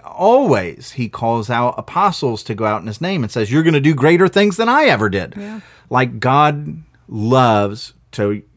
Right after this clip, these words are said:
Speaker 1: make us, he makes us in his image, right?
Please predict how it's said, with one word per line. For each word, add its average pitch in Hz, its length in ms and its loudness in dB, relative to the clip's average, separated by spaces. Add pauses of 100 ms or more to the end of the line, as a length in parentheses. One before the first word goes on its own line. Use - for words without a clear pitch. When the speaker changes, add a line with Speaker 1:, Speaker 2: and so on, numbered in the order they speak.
(420)
Speaker 1:
make 127 440 0
us, 175 140 -2
he 139 240 -4
makes 165 300 0
us 202 160 -2
in 156 140 0
his 139 300 2
image, 107 380 -2
right? 107 340 -6